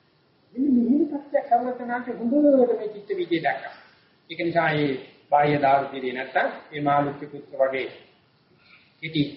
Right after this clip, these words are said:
බොහොම සූක්ෂම ධර්ම දේශනා කරපු තැන් වල සර්වඥාන්සේ දේශනා කළා තියෙනවා, අ, මේ මාළුක්‍ය පුත්‍ර මේ සූත්‍රයේ දිට්ඨ සුත මුත විඤ්ඤාතේසු දිත්තේ දිත්තම සම්භවිස.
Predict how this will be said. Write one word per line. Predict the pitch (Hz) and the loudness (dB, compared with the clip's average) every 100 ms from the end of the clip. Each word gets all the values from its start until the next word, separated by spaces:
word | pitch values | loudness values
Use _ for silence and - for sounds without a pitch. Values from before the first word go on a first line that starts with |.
| - _ _ _ | -20 _ _ _
බොහොම | 131 135 135 | 2 2 2
සූක්ෂම | 139 147 - | -4 -8 -8
ධර්ම | 135 131 143 | 0 0 0
දේශනා | 139 139 143 135 | -4 -6 -4 -2
කරපු | 143 - | -2 -2
තැන් | 151 165 | -4 0
වල | 254 392 - - - | 0 -2 -6 -20 -6
සර්වඥාන්සේ | 214 233 240 240 240 233 233 | -2 0 2 2 2 2 2
දේශනා | 233 220 226 220 | 2 2 0 -2
කළා | 226 233 | 0 -2
තියෙනවා, | 226 226 226 196 - - - _ | 0 0 2 0 -2 -8 -20 _
අ, | 170 156 151 143 | -2 0 4 4
මේ | 139 139 127 127 | 2 -2 -6 -8
මාළුක්‍ය | 131 147 202 220 208 | -2 2 2 2 0
පුත්‍ර | 202 - 185 185 - - | 0 0 0 0 -6 -12
මේ | 165 156 | -8 -8
සූත්‍රයේ | 160 185 196 285 233 | -2 0 2 0 -2
දිට්ඨ | 220 - 226 | -6 -4 -2
සුත | 220 196 | -2 -4
මුත | 196 202 190 | -6 -6 -4
විඤ්ඤාතේසු | 185 185 196 185 185 190 220 320 359 - _ _ | -2 -2 0 0 4 4 4 0 -2 -6 _ _
දිත්තේ | 220 233 277 285 | -20 -16 -6 -2
දිත්තම | 269 - 269 285 | -2 0 0 0
සම්භවිස. | 294 - - - - | -2 -6 -4 -6 -6